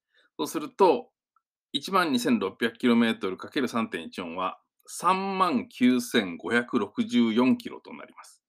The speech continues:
これが一日に私たちが黙っていても、じっ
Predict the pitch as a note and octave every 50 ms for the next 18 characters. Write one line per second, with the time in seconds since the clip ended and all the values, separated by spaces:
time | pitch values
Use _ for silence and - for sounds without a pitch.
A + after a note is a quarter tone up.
0 | _ _ _ _ _ _ _ _ _ _ _ _ _ _ _ _ _ _ _ _
1 | _ _ _ _ _ _ - - F#3 G3 F#3+ G3 F3 - - B2 B2+ D#3+ F3+ E3
2 | - F3+ D#3 A#2+ F2 F2+ - G#2 - - A#2 - - F2 E2+ D#2+ E2 A#2 A#2 C3+
3 | E3+ F#3+ G3+ - - - B2 F2+ - - F2+ D2 - - G2+ A2 B2